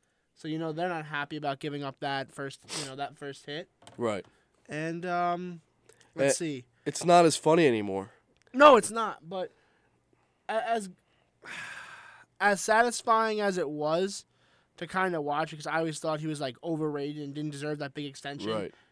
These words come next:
Speaker 1: You never wanna see a guy struggle that much because he was hitting the ball quite well, but he is one of the only guys in the M L B that gets, like, those extreme shifts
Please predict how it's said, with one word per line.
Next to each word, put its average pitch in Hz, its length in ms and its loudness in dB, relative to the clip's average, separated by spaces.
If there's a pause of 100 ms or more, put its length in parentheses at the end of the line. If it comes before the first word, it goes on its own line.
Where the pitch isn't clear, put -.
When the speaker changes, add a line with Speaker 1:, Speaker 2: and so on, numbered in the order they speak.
Speaker 1:
You 175 100 -8
never 220 160 -4
wanna 190 160 -4
see 165 140 -6
a 151 40 -6
guy 143 140 -6
struggle 135 380 -10
that 135 240 -8
much 123 260 -16
because 147 380 -10 (280)
he 202 200 -4
was 190 400 8
hitting 175 420 -2
the 165 80 0
ball 156 320 6
quite 151 300 -2
well, 156 360 -4 (440)
but 160 100 -10
he 190 160 -2
is 180 100 2
one 185 140 -2
of 170 140 -4
the 156 240 -8 (840)
only 190 280 0
guys 170 380 4
in 165 60 -4
the 156 80 -6
M 165 100 -8
L 156 140 -8
B 156 320 -8 (320)
that 147 120 -10
gets, 165 220 -4
like, 151 160 -2
those 151 240 0
extreme 156 560 -6
shifts 147 540 -12